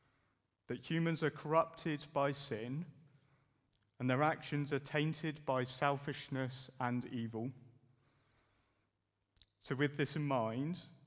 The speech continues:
do you see Jesus' point in verse eleven?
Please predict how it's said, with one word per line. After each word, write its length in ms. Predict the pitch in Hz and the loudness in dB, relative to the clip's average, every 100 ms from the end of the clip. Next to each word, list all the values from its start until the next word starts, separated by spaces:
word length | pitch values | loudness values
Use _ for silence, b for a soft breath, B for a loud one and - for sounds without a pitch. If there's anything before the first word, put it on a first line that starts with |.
| _ | _
do 100 | 131 | -4
you 140 | 139 | -2
see 260 | 131 156 143 | -2 -2 -4
Jesus' 540 | 135 143 135 156 131 - | -4 -6 -4 -6 -6 -4
point 600 | - 151 113 113 - - - | 0 2 0 -4 -8 -12 -6
in 160 | 123 | -4
verse 480 | 117 120 117 113 - - | 0 2 2 -2 -8 -6
eleven? 480 | 120 113 110 113 | -2 -2 0 -4